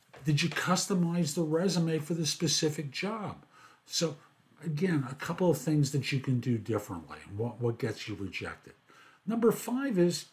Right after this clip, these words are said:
you didn't really show any enthusiasm for the role, the people, you know, the company. You know, firms want to feel like when they extend an offer, you're going to accept it and you're excited about coming to work for them, doing that job.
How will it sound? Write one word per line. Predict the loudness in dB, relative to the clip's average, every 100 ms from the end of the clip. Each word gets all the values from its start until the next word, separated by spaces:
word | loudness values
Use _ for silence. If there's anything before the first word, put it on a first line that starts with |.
| -6
you |
didn't | -2 0
really | 2 2
show | 2 0 0
any | 2
enthusiasm | 0 2 2 2 2 4 4 4 2 0
for | 0
the | 0
role, | 0 4 6 6 4
the | 0 -4
people, | -6 -4 -4 0 0 0 -2 -12 -20 -20 0
you | 0
know, | 0 -4
the | -10
company. | -8 -2 0 0 0 0 -2 -6 -20 -20 _ -2
You | 2
know, | 2 -2
firms | -10 -4 0 0 0 -2
want | -4 -4
to | -6
feel | -6 -2 0
like | 2 0 2
when | 0
they | 2 0
extend | -2 -4 -2 -2 0
an | 0
offer, | 0 0 -2 0 0 -2
you're | -4 0
going | 2 2
to | 0
accept | -2 -2 -2 -4 -6
it | -10 -10 -18 -20 -20 _
and | 2 4
you're | 6 4 2 -12 _ _
excited | -4 -2 -2 -2 -2 0
about | -2 -2 -2
coming | 0 -2 0
to | 0
work | 0 -2
for | 2 4 4
them, | 2
doing | 2 4 4 2
that | 0
job. | 2 0 0 -6